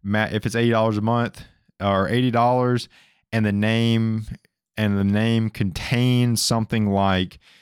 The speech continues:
internet," you could, I don't, I don't know who your internet service provider is, but you could just say something like that, and you can say, "Hey, automatically categorizes bills and utilities," or something like that,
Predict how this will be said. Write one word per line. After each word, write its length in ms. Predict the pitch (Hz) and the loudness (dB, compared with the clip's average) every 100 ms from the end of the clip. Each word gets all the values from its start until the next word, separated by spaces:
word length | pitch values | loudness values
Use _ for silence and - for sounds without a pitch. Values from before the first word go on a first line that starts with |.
| _ _ _ | _ _ _
internet," 600 | 107 123 131 143 156 - - - - | -2 0 0 -2 -4 -6 -16 -20 -12
you 260 | - 120 117 | 0 2 2
could, 400 | 113 104 95 92 _ | 2 2 0 -6 _
I 240 | 98 80 104 | -10 -4 -2
don't, 160 | 87 | -2
I 80 | - | -2
don't 100 | 98 | -2
know 100 | 92 | 0
who 80 | 90 | 2
your 100 | 92 | 2
internet 240 | 90 90 | 0 -2
service 260 | - 95 87 | -2 -2 -2
provider 320 | - 87 90 | -2 -2 0
is, 100 | 98 | -2
but 160 | 101 98 - - _ _ _ | -4 -8 -10 -20 _ _ _
you 140 | 160 151 | -2 0
could 120 | 143 | 0
just 160 | 135 | -2
say 80 | 135 | -2
something 180 | 127 135 | -2 -2
like 140 | 123 | -2
that, 120 | 135 156 | -2 -2
and 80 | |
you 60 | 117 | -2
can 100 | 113 | -2
say, 60 | 117 | -2
"Hey, 180 | 151 | -2
automatically 560 | 98 104 120 117 - 117 | 0 0 0 -2 -2 -4
categorizes 680 | - 113 117 117 113 113 104 | -2 -2 0 0 0 -2 -4
bills 240 | 113 117 | -4 -4
and 80 | 117 | -4
utilities," 460 | 107 127 113 87 90 | -4 -2 -2 -4 -4
or 40 | |
something 300 | - 147 147 | -4 -2 0
like 160 | 123 - | -2 0
that, 260 | 139 170 | -2 -2